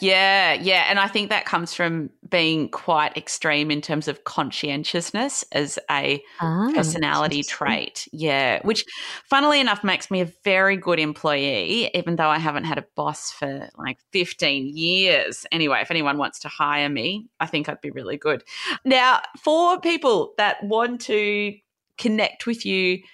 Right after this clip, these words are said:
Speaker 1: in some way, whether that be get your new book or listen to your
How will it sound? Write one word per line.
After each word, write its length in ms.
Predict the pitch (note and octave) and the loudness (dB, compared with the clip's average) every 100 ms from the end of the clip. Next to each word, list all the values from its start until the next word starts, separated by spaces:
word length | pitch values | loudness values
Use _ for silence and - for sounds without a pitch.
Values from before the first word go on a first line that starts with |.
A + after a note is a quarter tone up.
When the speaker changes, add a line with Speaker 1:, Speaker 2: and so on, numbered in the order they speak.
| _ _ _ | _ _ _
Speaker 1:
in 220 | A3 A#3 | 0 0
some 340 | A#3 F#3 E3 | 0 0 0
way, 480 | D3+ C#3+ F#2 G3 E4+ - - | 0 0 0 -2 -6 -10 -4
whether 220 | E3 D#3 | -2 -2
that 220 | D3+ - | -4 -4
be 380 | D#3 D3 D3 - _ _ _ _ _ | 0 0 -2 -6 _ _ _ _ _
get 220 | - - - _ | -4 -4 -8 _
your 220 | D#3+ D3+ | -6 -2
new 380 | D3+ E3 E3 D#3 - | 0 2 2 2 -2
book 300 | - D4 - - - | -2 -2 -4 -18 -2
or 240 | D3+ C3+ G#2 | 2 4 4
listen 460 | F#2 D#3+ - - | 2 -4 -6 -8
to 140 | - - | -6 -6
your 360 | F2 E2+ - | -2 -2 -2